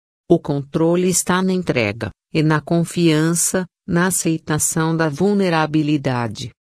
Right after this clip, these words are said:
O amor está em descobrirmos que pertencemos a uma família muito maior do que nos ensinaram, e que todos nós merecemos, pelo simples fato de pertencermos,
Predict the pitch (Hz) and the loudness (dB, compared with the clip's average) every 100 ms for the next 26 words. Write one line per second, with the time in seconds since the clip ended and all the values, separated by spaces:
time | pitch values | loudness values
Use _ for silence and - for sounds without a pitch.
0 | _ _ - 160 151 143 143 160 165 175 | _ _ 0 2 2 2 2 2 2 0
1 | - 165 151 151 147 170 - 175 147 175 | -2 -2 0 0 0 -2 -2 -2 0 0
2 | 196 175 147 131 - - _ - 170 - | 0 0 -2 -4 -8 -14 _ -2 -2 0
3 | 170 - 160 151 - 151 143 131 127 127 | -2 0 -2 -2 -2 0 0 -2 -2 -2
4 | 135 139 135 131 - 151 143 143 135 135 | 0 0 0 -2 -2 -2 0 -2 0 0
5 | 139 190 220 185 165 160 156 123 107 - | 2 0 0 0 0 0 0 -2 -4 -8
6 | _ - 170 170 - 175 160 151 165 - | _ -12 -8 -6 -2 0 2 2 2 0
7 | 170 147 120 120 117 117 _ - 170 - | 0 0 0 -2 -4 -6 _ -4 -4 -2
8 | 139 - 180 214 208 202 170 165 180 - | -4 0 2 2 0 -2 0 0 0 -2
9 | 151 143 175 - 208 202 208 202 202 - | -2 0 0 0 2 2 2 -2 -4 -8
10 | - _ - 156 139 143 - - 220 240 | -14 _ 0 2 2 -2 -2 0 0 0
11 | 233 226 - - 185 202 208 170 175 180 | -2 -2 -4 0 0 0 -2 -2 0 0
12 | 165 - 156 - - 147 160 175 185 196 | 0 -2 -2 -2 -2 0 2 2 0 0
13 | - | -4